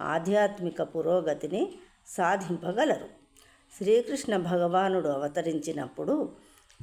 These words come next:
అతడు అట్టి కార్యాచరణముల అవసరమును మరియు వాటి గౌరవమును కాపాడుటకై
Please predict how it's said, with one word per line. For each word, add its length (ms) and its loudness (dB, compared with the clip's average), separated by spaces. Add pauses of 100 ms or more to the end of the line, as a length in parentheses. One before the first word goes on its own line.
(120)
అతడు 580 0 (520)
అట్టి 280 -2
కార్యాచరణముల 1500 0 (500)
అవసరమును 1040 2 (400)
మరియు 680 0 (480)
వాటి 480 0
గౌరవమును 1120 2 (400)
కాపాడుటకై 1080 0